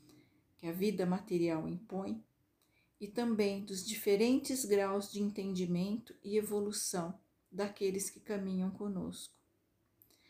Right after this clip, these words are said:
Mas deixa a linda lição da semente, que atravessa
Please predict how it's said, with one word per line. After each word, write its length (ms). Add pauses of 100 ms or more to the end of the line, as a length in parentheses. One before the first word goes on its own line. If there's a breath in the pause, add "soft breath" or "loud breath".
(340 soft breath)
Mas 680 (440)
deixa 680 (180)
a 100
linda 360
lição 520
da 80
semente, 840 (520)
que 100
atravessa 840